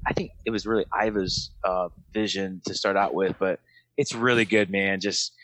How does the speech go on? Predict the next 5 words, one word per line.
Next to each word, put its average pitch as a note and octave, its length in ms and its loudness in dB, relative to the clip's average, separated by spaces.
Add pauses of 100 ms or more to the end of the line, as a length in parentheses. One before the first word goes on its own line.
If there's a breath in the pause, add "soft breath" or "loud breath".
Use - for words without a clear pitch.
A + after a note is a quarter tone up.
(300 soft breath)
chronological A#2 600 4
Bible G#2+ 340 4
teaching. G#2+ 640 0
And, F2 280 -4 (520)
um, F#2+ 480 2